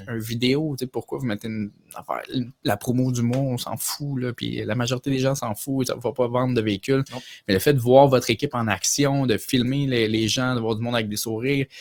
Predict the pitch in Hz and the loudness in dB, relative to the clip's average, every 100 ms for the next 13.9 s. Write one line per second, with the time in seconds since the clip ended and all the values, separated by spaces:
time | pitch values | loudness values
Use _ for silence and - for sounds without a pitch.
0 | - _ 92 92 90 90 85 90 - 120 | -20 _ -6 -4 -4 -4 -6 -8 -6 -8
1 | - - - - 147 143 104 101 - 113 | -8 -8 -4 2 2 4 -2 -4 -2 0
2 | 104 101 - 104 107 98 98 - - - | 0 -4 -10 -12 -12 -14 -20 -20 -20 -4
3 | 151 143 - - 139 147 - 143 165 170 | -2 -2 -4 -2 2 2 4 4 4 4
4 | 139 123 123 127 123 113 113 107 101 120 | 2 -2 2 2 2 0 0 2 2 0
5 | 147 107 101 - - - - 110 101 120 | 0 0 -2 -4 -10 -8 -4 -4 -2 -2
6 | 135 113 117 - - - 147 - 285 220 | -4 -6 -10 -14 -14 -6 -2 0 2 2
7 | 143 117 160 262 120 104 - - 123 - | 2 0 -2 -4 -4 -6 -4 -4 -2 -6
8 | - 269 - 131 - - - - - 226 | -6 -10 -6 -4 -4 -4 -6 -6 -6 -6
9 | 180 120 107 104 - - - 135 - 147 | -6 -4 -4 -4 -8 -8 -6 -6 -4 -6
10 | 127 127 131 208 165 120 117 107 95 147 | -4 -4 -4 -2 0 0 -2 -4 -4 -6
11 | 196 220 175 - 117 123 123 - 120 113 | -4 -6 -8 -8 -2 -2 0 -4 -4 -8
12 | 147 185 202 - _ _ _ _ - 165 | -6 -6 -8 -14 _ _ _ _ 2 4
13 | 165 285 262 156 - 139 147 175 | 4 2 4 2 -2 -2 -2 -2